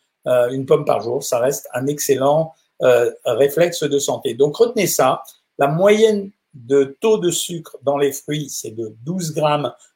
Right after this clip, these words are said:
pour cent grammes, avec des pics pour le raisin à seize à dix-huit, et puis, euh, des, des pics en dessous pour certains fruits qui sont peu caloriques, comme les fraises, les pastèques, l'ananas,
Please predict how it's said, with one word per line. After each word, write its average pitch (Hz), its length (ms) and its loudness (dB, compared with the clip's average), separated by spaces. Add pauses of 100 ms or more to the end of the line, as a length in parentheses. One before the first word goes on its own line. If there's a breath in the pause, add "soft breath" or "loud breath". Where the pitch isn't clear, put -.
pour - 160 -4
cent 175 300 2
grammes, 147 400 0 (200)
avec 143 280 0
des 196 160 0
pics 226 420 -6 (280)
pour 147 160 4
le 160 100 8
raisin 156 320 4
à 135 120 2
seize 180 360 2
à 151 60 4
dix-huit, 143 600 -8 (240)
et 147 100 -2
puis, 214 380 -6 (200)
euh, 135 380 4
des, 147 560 0
des 139 120 -4
pics 202 280 0
en 175 120 4
dessous 170 540 -4 (220)
pour - 160 -6
certains - 320 2
fruits 190 200 -6
qui - 80 -10
sont 151 120 -6
peu 170 160 0
caloriques, 147 540 2
comme 147 240 2
les 131 280 -6
fraises, 151 500 2 (260)
les 139 100 2
pastèques, 139 640 2 (240)
l'ananas, 147 760 0